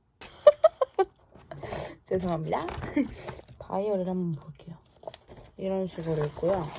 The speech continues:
이렇게 건욱, 탄신이 뭐 이런 식으로 애들이 애들 생일마다 이렇게 꾸며놨어요. 그리고 요렇게 다이어리만 있는 게 아니라 사진도 껴있거든요.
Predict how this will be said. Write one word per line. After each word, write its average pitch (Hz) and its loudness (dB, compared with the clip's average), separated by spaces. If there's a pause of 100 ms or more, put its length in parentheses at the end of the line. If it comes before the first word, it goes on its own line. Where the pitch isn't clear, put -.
(680)
이렇게 - -2
건욱, 202 -2
탄신이 220 -4
뭐 160 -2
이런 165 0
식으로 170 2 (680)
애들이 196 2
애들 175 0
생일마다 240 -2
이렇게 160 -4
꾸며놨어요. 226 -4 (580)
그리고 180 -2 (180)
요렇게 170 -2 (280)
다이어리만 190 2
있는 160 0
게 156 -4
아니라 156 -4 (160)
사진도 247 -2
껴있거든요. 226 -2